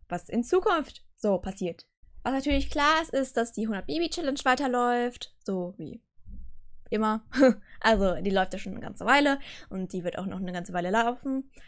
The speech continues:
Und darauf könnt ihr euch auf jeden Fall verlassen, dass es weiterhin kommt. Dann Strangerville läuft natürlich erstmal noch weiter. Mindestens bis wir das abgeschlossen haben mit,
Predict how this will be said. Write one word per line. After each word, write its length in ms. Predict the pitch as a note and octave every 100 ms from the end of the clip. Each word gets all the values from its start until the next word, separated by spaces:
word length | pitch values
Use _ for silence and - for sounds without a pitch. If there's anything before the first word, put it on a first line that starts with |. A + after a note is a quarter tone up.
| -
Und 380 | - G#3+ G3 F#3+ F#3+
darauf 460 | F#3+ F#3 F#3 - _ _ _ -
könnt 200 | G#3+ G3
ihr 60 |
euch 140 | F#3 F#3
auf 80 |
jeden 140 | F#3 F3
Fall 100 | G3+
verlassen, 360 | A3 C#4 E4+
dass 120 | C#4+ C#4
es 100 | C4
weiterhin 320 | C4 C4+ A#3+
kommt. 380 | B3+ B3 B3 - - - - - _ -
Dann 440 | A3 G#3 G#3 G#3 -
Strangerville 540 | - B3 E4+ F4 D4+ C#4
läuft 200 | C#4 C#4
natürlich 300 | - A#3+ -
erstmal 260 | A#3+ A#3+
noch 180 | A3 A3+
weiter. 480 | G#3+ G#3+ A#3 G#3+ A3 - - - - -
Mindestens 560 | - C4+ C#4+ C#4+ A#3+ A#3
bis 240 | A#3 A3+
wir 380 | G3+ G3+ F#3+ F#3 - _
das 500 | F#3 F#3 - - - -
abgeschlossen 640 | C4 G3 A3+ C4+ B3+ A#3+
haben 340 | A#3 A#3 G#3+
mit, 400 | F#3+ - - -